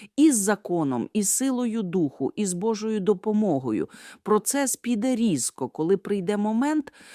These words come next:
а закінчиться все святом. Нашим українським святом з прапорами, сльозами радості і слава Україні з кожного двору.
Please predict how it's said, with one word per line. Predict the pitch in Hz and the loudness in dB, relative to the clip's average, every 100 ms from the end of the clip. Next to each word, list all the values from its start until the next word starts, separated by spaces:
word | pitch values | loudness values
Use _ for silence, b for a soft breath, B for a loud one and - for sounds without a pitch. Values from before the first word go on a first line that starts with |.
| B - | B -4
а | 202 202 | 0 2
закінчиться | 208 202 269 247 233 202 214 | 0 0 2 2 0 -6 -6
все | 202 214 208 | -4 -2 0
святом. | - 175 151 113 - 92 B B B - | 0 2 2 2 -2 -4 B B B 0
Нашим | 180 202 190 196 | 2 4 2 0
українським | 185 180 190 175 170 | -2 -2 -2 -2 -4
святом | 160 180 160 143 | -4 -2 -2 -4
з | 135 | -4
прапорами, | 160 180 175 160 | -4 -2 0 0
сльозами | 143 151 160 160 | -2 -2 -2 -2
радості | 190 202 170 - | -2 -2 -6 -6
і | - | -2
слава | - 175 170 151 | 0 0 0 0
Україні | 147 139 139 117 104 - | -2 -2 0 0 -2 -4
з | - | -4
кожного | 202 196 180 165 156 | 0 0 -2 -4 -4
двору. | 143 131 90 - | -2 -2 -2 -6